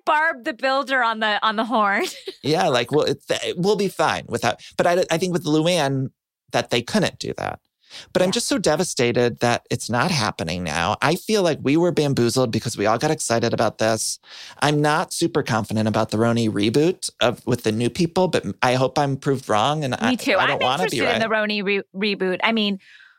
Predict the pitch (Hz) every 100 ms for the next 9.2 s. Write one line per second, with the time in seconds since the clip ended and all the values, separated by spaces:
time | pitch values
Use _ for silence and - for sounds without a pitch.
0 | _ _ _ _ 226 269 - 554 554 -
1 | 277 311 - 262 - - 392 453 523 571
2 | 554 - 381 466 - 269 277 196 156 -
3 | 202 - - - - - 165 - - 180
4 | 156 156 151 120 113 117 104 - - _
5 | _ - 202 180 165 160 98 123 196 277
6 | 494 622 539 - 302 330 - 349 494 571
7 | - 494 508 480 480 294 247 202 202 175
8 | 160 156 151 - 233 392 403 381 320 -
9 | 262 247